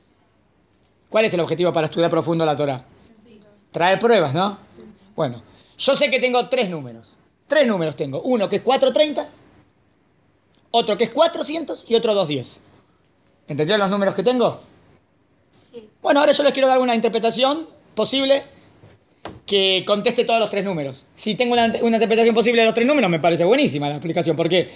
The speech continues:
Speaker 1: Porque la otra aplica-, explicación no se ni, no tenía de dónde, de por qué, de por qué Dios hizo descuento. Entonces te dijo por qué Dios hizo descuento, pero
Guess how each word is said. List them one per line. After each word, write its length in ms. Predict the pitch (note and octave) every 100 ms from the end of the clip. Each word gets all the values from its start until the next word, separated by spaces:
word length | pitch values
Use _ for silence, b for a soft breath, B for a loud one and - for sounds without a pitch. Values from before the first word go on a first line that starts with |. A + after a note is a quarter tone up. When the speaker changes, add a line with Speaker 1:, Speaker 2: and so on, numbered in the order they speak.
| B
Speaker 1:
Porque 220 | - D#3+ F#3
la 80 |
otra 120 | A3+ A#3
aplica-, 260 | G3+ A3
explicación 460 | - F3+ F#3 G#3 C4+
no 80 | C4
se 120 | A3
ni, 140 | A#3+
no 120 | G3+ G#3
tenía 320 | A3 A#3+ F#3
de 140 | E3+
dónde, 460 | G3+ A3 G#3 G3+ G3
de 140 | E3
por 280 | C3+ G3+ G3+
qué, 500 | A3 A3 G#3+ G3+ G3 b b b b
de 120 | F3+
por 160 | G#3+ G3
qué 100 | A3
Dios 200 | G#3+ G3
hizo 140 | F#3+
descuento. 440 | G#3+ G#3 C4+ A#3+ C4
Entonces 200 | - A#3+
te 40 | F4
dijo 200 | A3+ E3+
por 140 | F3
qué 60 | F3+
Dios 120 | E3+
hizo 100 | F3+
descuento, 340 | E3+ E3+ D3
pero 80 | -